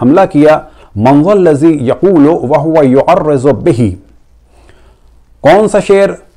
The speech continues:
"काज़िन यरल हद्द फि ज़िना वला यरा अला मन यलूतु मिन बास", तो इसने कहा, "व मा यारिफु अमीरुल मोमिनीन मन क़ालहु क़ाला ला,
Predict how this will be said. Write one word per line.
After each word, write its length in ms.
"काज़िन 520
यरल 220
हद्द 300
फि 140
ज़िना 360
वला 260
यरा 320
अला 260
मन 240
यलूतु 380
मिन 220
बास", 460
तो 100
इसने 300
कहा, 320
"व 180
मा 260
यारिफु 440
अमीरुल 380
मोमिनीन 580
मन 180
क़ालहु 520
क़ाला 360
ला, 180